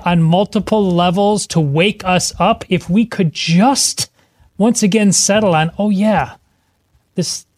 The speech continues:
it go, it, he's goes back to the beginning, and he never once mentioned scripture, but male and female, he created them. You, if, if you get that,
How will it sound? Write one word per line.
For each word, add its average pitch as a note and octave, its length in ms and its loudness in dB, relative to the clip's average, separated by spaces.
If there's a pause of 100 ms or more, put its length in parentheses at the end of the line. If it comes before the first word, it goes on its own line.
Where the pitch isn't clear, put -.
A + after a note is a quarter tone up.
(140)
it E3+ 280 -6
go, G#3+ 320 2
it, A3 180 -2
he's A#3+ 260 0
goes B3+ 320 0
back A3+ 320 0
to A3+ 100 -2
the F#3+ 100 2
beginning, F#3+ 440 2
and E3+ 80 2
he F3+ 80 2
never A3 240 2
once A3+ 220 0
mentioned G#3 360 0
scripture, G#3+ 420 0
but E3+ 200 -2
male A#3 400 2
and A3 140 2
female, A3+ 460 4
he G#3 100 4
created G3+ 540 2
them. C#3 260 -2 (280)
You, C4 200 4
if, A#3+ 160 0 (540)
if A#3+ 160 -2
you C#4 140 4
get A3+ 340 0
that, A#3 420 0